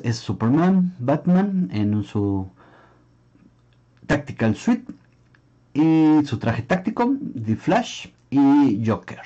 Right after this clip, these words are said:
Y, pues, bueno, entonces voy a hacer, este, el unboxing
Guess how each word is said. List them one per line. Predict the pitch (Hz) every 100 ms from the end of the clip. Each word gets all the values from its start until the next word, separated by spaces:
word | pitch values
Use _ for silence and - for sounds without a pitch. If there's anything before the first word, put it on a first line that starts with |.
| - - _ _ - - _ _ -
Y, | 147 165
pues, | 139 101
bueno, | 110 110 104
entonces | 104 110 131 117 143 139 - - _ _ - - - - - - -
voy | 120 127 123
a |
hacer, | 113 131 117
este, | 101 - 101 98 - - - _ _ _ _ -
el | 131
unboxing | 120 123 156 208 - 269 277